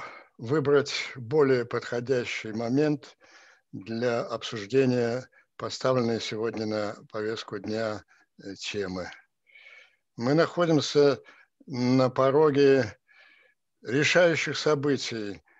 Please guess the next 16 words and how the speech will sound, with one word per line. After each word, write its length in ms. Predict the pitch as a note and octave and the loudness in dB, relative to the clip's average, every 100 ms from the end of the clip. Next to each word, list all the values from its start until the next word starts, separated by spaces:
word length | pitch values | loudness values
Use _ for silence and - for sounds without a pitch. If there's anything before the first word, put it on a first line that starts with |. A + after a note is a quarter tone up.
| _ | _
как 260 | - A2 - | -12 -10 -6
раз 560 | A#2+ C3+ B2 - - - | -2 -2 -2 -6 -8 -10
вот 280 | A#2+ A#2+ - | -6 -6 -6
в 100 | - | -12
процессе 680 | G#2+ A2 - B2+ A2+ - A2 | -6 -6 -4 -6 -6 -6 -6
этого, 500 | G#2+ A2 G#2+ G#2 F2 _ _ _ _ _ - _ _ _ _ _ _ _ _ _ _ _ _ _ - | -6 -6 -4 -4 -6 _ _ _ _ _ -20 _ _ _ _ _ _ _ _ _ _ _ _ _ -20
в 120 | _ | _
процессе 560 | A2 A2+ - C#3 - B2 | -4 -4 2 2 2 -2
попытки 840 | B2+ A2+ D#3 D3+ - C#3+ C3+ A2+ - _ _ | -2 -2 -2 -4 -2 4 4 2 -6 _ _
повернуть 580 | - C3 C#3+ C#3+ D#3+ C3 | 0 6 8 8 6 2
ход 420 | - - G#2+ G#2+ - - | -2 -2 -2 -2 -10 -18
распада 920 | - A2 A2 - - A#2 G#2+ G#2 F#2 _ _ _ | -10 -2 -2 -2 -2 -2 0 -2 -2 _ _ _
Российско-Советской 1200 | A2 A2 - A#2+ G#2+ - - A#2 G#2+ G#2+ - G#2+ | -4 -4 -4 -6 -6 -8 -6 -2 -2 -4 -6 -8
империи. 520 | G#2+ G#2+ G2 F#2 F#2 | -8 -8 -8 -8 -10
Вот 320 | F#2+ _ - - _ _ _ _ | -12 _ -20 -20 _ _ _ _
выдающийся 840 | A2 A2+ C#3+ C3 C3+ B2 C3+ B2 | -8 -4 -2 -2 -4 -2 0 -2